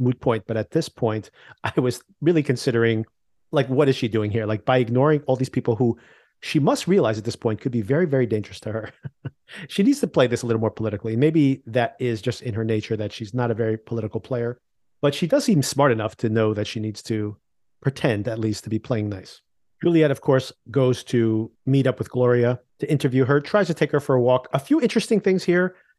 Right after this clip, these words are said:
Judge Meadows has issued an order so she can't be removed from the facility. And the nurse saying that she has these hallucinations. Just interesting because of the fact that,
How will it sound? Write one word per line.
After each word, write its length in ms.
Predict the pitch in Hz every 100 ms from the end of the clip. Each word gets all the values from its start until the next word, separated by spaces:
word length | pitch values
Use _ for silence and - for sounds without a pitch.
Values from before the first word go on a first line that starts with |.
| _
Judge 260 | - 151 110
Meadows 580 | 123 127 127 127 - - _ _ _ -
has 160 | 123 -
issued 260 | 143 - 117
an 80 | 117
order 280 | 120 180 226
so 240 | - - 123
she 160 | -
can't 320 | 120 120 113
be 180 | - 117 110
removed 400 | 110 120 123 -
from 460 | - 113 110 110 - _ _ _ -
the 80 |
facility. 640 | 113 123 156 143 135 135 139 _ _ _ -
And 140 | 165
the 60 | 175
nurse 240 | 156 147
saying 240 | - 139 131
that 120 | 120
she 140 | -
has 160 | 120 120
these 140 | 110
hallucinations. 800 | - 120 117 117 120 - 123 120 - _ _ _ -
Just 240 | 151 233 202
interesting 440 | 185 156 - 147
because 280 | 123 - 113
of 60 |
the 60 | 110
fact 400 | - 123 117 -
that, 340 | 123 117 -